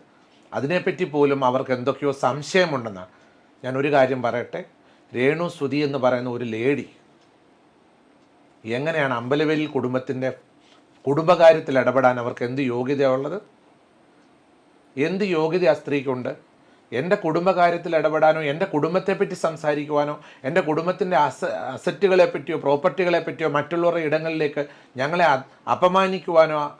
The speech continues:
മോശമാക്കി പറയുവാനോ എന്ത് യോഗ്യതയുണ്ട് ഈ സ്ത്രീക്ക്?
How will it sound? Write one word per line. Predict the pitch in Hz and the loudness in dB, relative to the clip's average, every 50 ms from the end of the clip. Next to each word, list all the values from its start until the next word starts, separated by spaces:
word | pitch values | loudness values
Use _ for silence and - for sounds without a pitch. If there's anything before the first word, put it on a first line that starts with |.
| - - - - - - 85 135 131 139 | -20 -20 -18 -18 -20 -18 -12 -6 -2 0
മോശമാക്കി | 175 180 175 - 202 196 190 190 - 156 - 180 | 0 0 2 2 2 2 2 0 -2 0 2 2
പറയുവാനോ | 170 165 160 151 151 147 147 143 131 - - - - _ - 139 175 | 2 4 4 2 2 2 0 -4 -6 -8 -14 -20 -18 _ -2 -2 0
എന്ത് | 196 208 226 208 185 170 | 0 0 0 2 2 4
യോഗ്യതയുണ്ട് | 175 196 196 233 220 247 233 226 214 208 202 | 4 4 2 4 2 4 2 4 4 4 2
ഈ | 202 - | 2 0
സ്ത്രീക്ക്? | - 165 147 127 - 123 - | -6 -6 -6 -8 -10 -14 -18